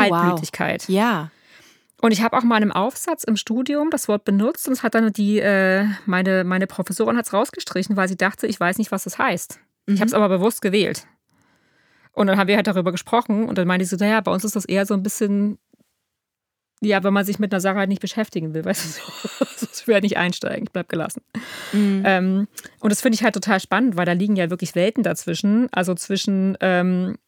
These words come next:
Speaker 1: Gleichmut und Zurückhaltung und Besonnenheit und gleichzeitig halt Kaltblütigkeit.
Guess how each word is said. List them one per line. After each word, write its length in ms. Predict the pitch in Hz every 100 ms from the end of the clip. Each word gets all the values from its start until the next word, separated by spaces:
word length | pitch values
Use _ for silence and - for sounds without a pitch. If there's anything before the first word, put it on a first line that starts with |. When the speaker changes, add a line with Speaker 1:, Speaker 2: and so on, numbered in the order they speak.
| _
Speaker 1:
Gleichmut 560 | - 196 190 208 214 -
und 120 | 196
Zurückhaltung 580 | - 185 208 226 214 190
und 80 | 180
Besonnenheit 760 | 180 180 202 233 240 226 233
und 200 | 202 185
gleichzeitig 640 | 202 185 - 190 190 196
halt 220 | 180 180 -
Kaltblütigkeit. 960 | 220 302 - 180 156 - 160 208 -